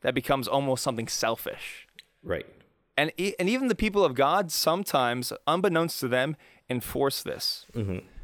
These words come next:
Speaker 1: Whenever they refuse to give you a call because you're busy, like, "Oh, Father, you're so busy. Oh, Father, you're so busy. Oh,
Speaker 2: Yeah.
Speaker 1: Father, you're so busy." I am,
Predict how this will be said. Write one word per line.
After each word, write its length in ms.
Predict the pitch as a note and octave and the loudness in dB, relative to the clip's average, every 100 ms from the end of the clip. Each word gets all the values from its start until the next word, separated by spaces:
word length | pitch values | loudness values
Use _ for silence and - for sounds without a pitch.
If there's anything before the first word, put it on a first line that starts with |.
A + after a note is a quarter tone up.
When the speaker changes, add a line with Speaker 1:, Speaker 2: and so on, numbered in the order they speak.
| - | -10
Speaker 1:
Whenever 300 | - D3 F3+ | -2 2 4
they 120 | F3 | 4
refuse 600 | E3 C#3 - D3 E3 E3+ - | 4 2 0 2 2 2 0
to 100 | B2+ | 0
give 160 | C3+ | 2
you 160 | C3 A2+ | 2 2
a 40 | |
call 360 | - B2 C3+ D#3 | 2 2 4 2
because 280 | C#3 B2 G#2+ | 0 0 0
you're 120 | G#2+ | 0
busy, 400 | G#2+ A#2+ E3 F#3 | 0 2 2 2
like, 100 | B2+ | 4
"Oh, 180 | E3 D#3 | 4 4
Father, 220 | C#3+ C3+ | 4 4
you're 100 | C3 | 4
so 140 | C3 | 4
busy. 220 | A#2+ A#2 | 2 2
Oh, 100 | C#3 | 2
Father, 240 | E3 D#3 C3+ | 4 2 2
you're 80 | B2 | 2
so 140 | C3 | 2
busy. 200 | A#2+ A2 | 2 4
Oh, 100 | C3+ | 4
Speaker 2:
Yeah. 100 | F3 | 4
Speaker 1:
Father, 160 | D#3 C3+ | 2 2
you're 100 | C3 | 2
so 140 | B2+ | 2
busy." 260 | C3 A#2+ A2 - - - | 2 0 -2 -6 -4 2
I 100 | C#3 - | 2 4
am, 460 | A#3+ A3+ B2 A#2+ | 2 4 2 0